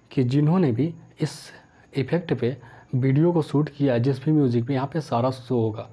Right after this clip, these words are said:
तो व्यू इफेक्ट पेज पे क्लिक किया जैसे मैंने, तो आप देख सकते हैं इस फ़िल्टर पे कितने सारे वीडियो बने हैं और यहाँ से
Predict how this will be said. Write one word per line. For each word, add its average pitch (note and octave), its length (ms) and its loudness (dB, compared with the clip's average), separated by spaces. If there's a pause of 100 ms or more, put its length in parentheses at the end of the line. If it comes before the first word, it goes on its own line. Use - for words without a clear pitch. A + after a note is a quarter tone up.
(480)
तो A#2 120 2
व्यू D#3+ 240 2
इफेक्ट D3+ 360 -2
पेज D3 220 -2
पे D3+ 120 -4
क्लिक C#3+ 300 0
किया D3 200 0
जैसे C3 280 -2
मैंने, B2 300 0 (1200)
तो - 100 -2
आप B2 140 2
देख C#3 200 0
सकते D#3+ 280 -4
हैं C3 140 -6 (1000)
इस C#3+ 240 -2 (920)
फ़िल्टर C#3 360 2
पे D3 140 0
कितने C3+ 320 -2
सारे D#3 220 2
वीडियो B2+ 320 2
बने D3 200 0
हैं A2+ 140 -6 (280)
और A#2+ 260 -2
यहाँ B2 300 0
से E3 280 2